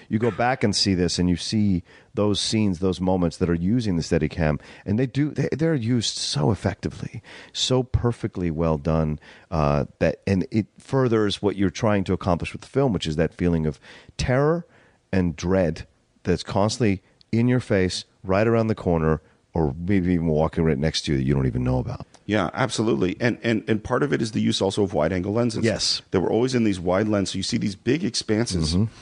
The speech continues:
Speaker 2: and a huge amount of detail. And I, as we talked about on the show before, with a wide-angle lens, you have tremendous depth of field, so
Speaker 1: Right.
Speaker 2: everything is really in focus.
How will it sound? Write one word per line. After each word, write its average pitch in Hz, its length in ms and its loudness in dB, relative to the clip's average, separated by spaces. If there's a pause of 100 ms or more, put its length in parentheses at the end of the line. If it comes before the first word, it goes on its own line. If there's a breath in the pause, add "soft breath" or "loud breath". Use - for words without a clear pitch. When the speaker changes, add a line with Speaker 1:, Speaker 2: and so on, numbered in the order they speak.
(160 loud breath)
Speaker 2:
and 101 140 2
a 92 40 4
huge 147 360 -2
amount 127 180 2
of 95 80 0
detail. 90 460 0 (220 loud breath)
And 110 120 0
I, 82 160 0
as 95 140 -2
we 90 80 0
talked 107 240 -2
about 92 180 0
on 92 80 -2
the 90 60 -6
show 98 160 -4
before, - 340 -2
with - 140 0
a 90 40 -2
wide-angle 95 460 0
lens, 85 300 -2 (300 loud breath)
you 92 100 0
have 78 160 0
tremendous 104 400 0
depth 90 200 -2
of 80 80 -2
field, 98 320 0
so 95 120 0
Speaker 1:
Right. 85 140 4
Speaker 2:
everything 101 260 2
is 107 100 -2
really 98 180 0
in 78 60 -2
focus. - 540 -4